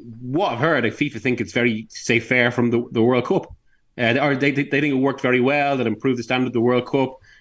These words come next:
and everything kind of flows from that. And after that, it's kind of about how individual leagues apply it. Uh, but I just, I mean, it, it, from what, from everything that's been said to me about this, it's just a non-starter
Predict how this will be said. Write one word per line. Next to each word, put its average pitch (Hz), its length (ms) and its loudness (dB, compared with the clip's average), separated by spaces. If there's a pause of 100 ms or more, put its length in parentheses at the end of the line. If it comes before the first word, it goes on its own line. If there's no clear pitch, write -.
(140)
and 123 160 2
everything 131 320 0
kind 131 100 2
of 123 80 -2
flows 135 380 0
from 127 160 0
that. 131 240 0
And 120 100 -2
after 135 280 -2
that, 127 160 0
it's 123 100 -6
kind 127 220 0
of 120 40 -2
about 120 380 0 (240)
how 123 140 2
individual 127 520 0
leagues 123 360 -2
apply 139 300 -2
it. - 180 -6 (500)
Uh, 127 280 0 (100)
but 147 180 0
I 147 100 2
just, 160 280 -6 (500)
I - 160 -6
mean, 143 460 0 (400)
it, 165 180 -2
it, 160 140 -4
from 165 200 2
what, 185 200 -2
from 160 180 0 (140)
everything 180 220 -2
that's 143 120 -2
been 131 100 0
said 135 180 -2
to 131 40 0
me 135 140 2
about 117 140 0
this, 101 140 0
it's 107 200 -6
just 131 180 -2
a 135 80 -4
non-starter 117 960 0